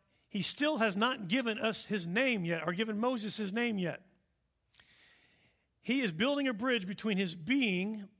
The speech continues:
and his name. Here he simply puts the statement of his being in the place of his name and says, "I am has sent me to you."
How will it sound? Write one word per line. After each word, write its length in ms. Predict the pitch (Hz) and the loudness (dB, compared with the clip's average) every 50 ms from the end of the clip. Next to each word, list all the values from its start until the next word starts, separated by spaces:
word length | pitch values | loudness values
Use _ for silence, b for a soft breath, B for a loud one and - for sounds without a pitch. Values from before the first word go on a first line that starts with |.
| _ _ _ | _ _ _
and 160 | - 208 208 | 0 0 2
his 180 | 202 196 170 175 | 2 0 0 0
name. 380 | 202 214 208 180 151 127 104 90 b b b - | 0 0 0 0 0 -4 -8 -12 b b b -2
Here 180 | - 294 285 | 0 2 2
he 80 | 254 220 | 2 2
simply 480 | 170 - - 285 311 302 - 285 285 254 | 0 0 0 0 0 0 0 -2 -2 -4
puts 380 | - - 240 254 247 - - | -2 -2 -2 -2 -2 -2 -4
the 100 | - 233 | -6 -4
statement 560 | 165 - - - 247 254 240 - 220 208 214 | -4 -2 0 0 0 0 -2 -4 -6 -6 -4
of 140 | 247 233 208 | -2 -2 0
his 180 | 180 202 180 156 | 0 0 -2 -2
being 640 | 156 156 277 294 294 226 180 170 180 202 226 233 202 B B B B B B | -2 0 0 2 2 2 2 0 0 -2 -2 -4 -8 B B B B B B
in 80 | 226 208 | -2 -2
the 80 | 202 | -2
place 400 | - - - 262 277 269 - - | -2 0 2 2 2 2 2 0
of 100 | 233 208 | 0 0
his 160 | 214 208 175 | 0 -2 -2
name 340 | 208 220 202 170 151 127 110 - _ _ _ _ _ b b b b b b b b b b b | 0 0 0 0 0 -4 -8 -12 _ _ _ _ _ b b b b b b b b b b b
and 100 | - 165 | -6 -4
says, 380 | - - 247 226 214 202 180 180 | -2 2 4 4 4 4 2 0
"I 240 | - 240 208 196 | 2 2 4 4
am 580 | 208 202 247 262 262 233 220 214 233 254 240 226 - _ _ _ _ _ _ b b b b b b | 4 2 2 2 4 4 2 2 0 -2 -6 -8 -14 _ _ _ _ _ _ b b b b b b
has 200 | 202 196 180 - | 0 2 2 2
sent 240 | - 226 226 214 233 | 0 0 0 0 -2
me 120 | 202 196 | -2 -2
to 100 | 180 185 | 0 0
you." 280 | 185 190 180 151 123 | 0 -2 -2 -2 -4